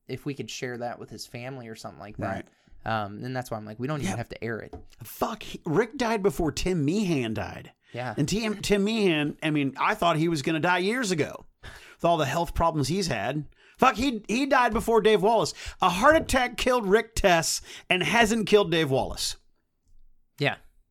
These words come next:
Speaker 1: How do you feel about that?
Speaker 2: Well, I don't want anybody to die. So, so here's the thing. I,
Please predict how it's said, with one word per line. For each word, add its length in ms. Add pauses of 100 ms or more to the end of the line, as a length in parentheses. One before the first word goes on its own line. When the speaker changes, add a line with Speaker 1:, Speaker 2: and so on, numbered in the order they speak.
(800)
Speaker 1:
How 140
do 60
you 60
feel 200
about 220
that? 180 (440)
Speaker 2:
Well, 120
I 100
don't 220
want 180
anybody 480
to 80
die. 320
So, 180
so 440
here's 180
the 60
thing. 120
I, 140